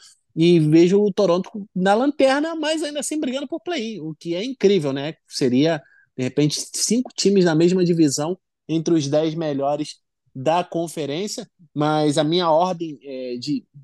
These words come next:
pelo menos o prognóstico, né, eu vejo o Boston Celtics ainda como o melhor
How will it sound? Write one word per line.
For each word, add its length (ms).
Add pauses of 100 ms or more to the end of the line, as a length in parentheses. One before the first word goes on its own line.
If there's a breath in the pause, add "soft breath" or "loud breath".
(380)
pelo 180
menos 240
o 80
prognóstico, 760
né, 100
eu 100
vejo 320
o 120
Boston 480
Celtics 460
ainda 280
como 160
o 80
melhor 420